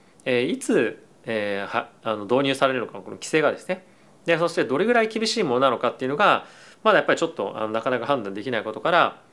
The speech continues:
えー、下落幅というところも難しいかもしれませんが、まあ、これによってエヌビディアへのですね、えー、追加的なじゃあ株をもっともっと買っていこうみたいなところが、えー、どれぐらい伸びるかっていうのはですね、ちょっと、まあ、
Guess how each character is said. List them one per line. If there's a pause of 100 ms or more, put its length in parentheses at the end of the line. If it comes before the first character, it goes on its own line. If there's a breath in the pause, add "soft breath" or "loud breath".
(200)
え
ー、
下
落
幅
と
い
う
と
こ
ろ
も
難
し
い
か
も
し
れ
ま
せ
ん
が、 (360 loud breath)
ま
あ、
こ
れ
に
よ
っ
て
エ
ヌ
ビ
デ
ィ
ア
へ
の
で
す
ね、 (360 soft breath)
え
ー、
追
加
的
な
じ
ゃ
あ
株
を
も
っ
と
も
っ
と
買
っ
て
い
こ
う
み
た
い
な
と
こ
ろ
が、 (1040)
え
ー、
ど
れ
ぐ
ら
い
伸
び
る
か
っ
て
い
う
の
は
で
す
ね、
ち
ょ
っ
と、
ま
あ、